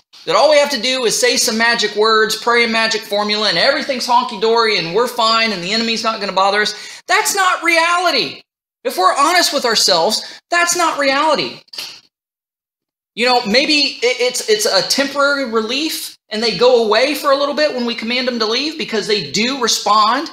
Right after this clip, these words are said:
to the name of Yeshua, to the name of Jesus, but then they seem to come right back. And you're like, "Wait, I just thought I kicked you out. What are you doing back here?" So I was reading through some extra biblical literature, uh, this past week.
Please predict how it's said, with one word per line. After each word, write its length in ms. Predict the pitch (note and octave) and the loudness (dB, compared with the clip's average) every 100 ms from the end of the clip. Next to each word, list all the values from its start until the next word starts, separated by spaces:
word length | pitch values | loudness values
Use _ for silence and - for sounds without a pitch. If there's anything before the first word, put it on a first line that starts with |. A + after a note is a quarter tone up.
| - - | -14 -10
to 80 | G#3 | -4
the 100 | G#3+ | -2
name 240 | G#3 A3+ | 0 0
of 80 | B3 | -2
Yeshua, 460 | G#3+ A#3+ - F#3 A#3 | -2 -2 0 0 0
to 40 | |
the 60 | G#3 | -2
name 180 | F#3+ G#3+ | -4 -4
of 120 | F3+ | -4
Jesus, 340 | F#3 G3 A#3 | -4 -4 -4
but 240 | - A3+ - - - | -4 -4 -6 -14 -8
then 100 | E4 | -4
they 80 | E4+ | -2
seem 260 | - D#4+ | -2 -4
to 60 | D#4+ | -4
come 240 | - D#4+ | -2 2
right 180 | D#4+ D4+ | 2 2
back. 220 | E4 F#4 D#4 | 2 2 0
And 40 | |
you're 100 | B3+ | 0
like, 160 | C4+ C4+ | 0 0
"Wait, 200 | A4+ F4+ | 0 0
I 160 | F4 | 0
just 160 | G4+ F#4+ | -2 -2
thought 220 | G4 E4+ | 0 0
I 80 | F4+ | 0
kicked 280 | - G4+ G4 | -2 -4 0
you 80 | F4+ | 2
out. 200 | F#4 C4 | 2 2
What 120 | C#4+ | 2
are 20 | |
you 120 | F4+ F4+ | 2 2
doing 200 | F4+ E4+ | 0 0
back 240 | E4 G#4 | 0 -2
here?" 340 | A#3 D3+ - - _ _ _ _ - - | -2 -4 -6 -16 _ _ _ _ -20 -8
So 380 | - D#4+ D4+ D4 - | 0 4 4 2 0
I 80 | C#4 | 0
was 240 | D#4+ A3+ | 0 -2
reading 280 | C4+ F4 E4+ | -2 -2 -4
through 160 | - C#4 | -6 -4
some 180 | B3 A3+ | -4 -4
extra 280 | A3+ - | -4 -4
biblical 440 | F3 G#3 G#3 G3+ F3 | -2 0 -2 -2 -2
literature, 560 | F3+ F#3 - A#2+ - - _ _ - | -2 -2 -2 -2 -6 -14 _ _ -6
uh, 460 | D3+ D3 D3 A#2 - | 0 2 2 0 -2
this 140 | D3+ | -4
past 340 | E3 C#3 B2 | -2 -4 -4
week. 300 | C#3+ C3 B2+ | -6 -10 -14